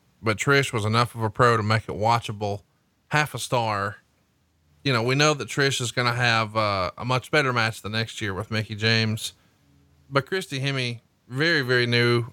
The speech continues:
uh, to the wrestling game here, and now she's in such a big stage.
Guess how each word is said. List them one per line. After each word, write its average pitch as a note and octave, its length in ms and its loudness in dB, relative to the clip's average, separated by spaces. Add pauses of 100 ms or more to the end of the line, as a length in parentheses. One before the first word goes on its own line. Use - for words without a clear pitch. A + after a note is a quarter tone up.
uh, E2 300 -6
to B2+ 120 2
the G#2+ 80 6
wrestling A#2 460 0
game A#2 320 2
here, A2 320 2
and G#2+ 220 -4
now A#2 160 4
she's A2 260 -4
in G#2+ 100 -4
such B2 260 0
a A2 40 -6
big G#2+ 220 -2
stage. G#2+ 600 0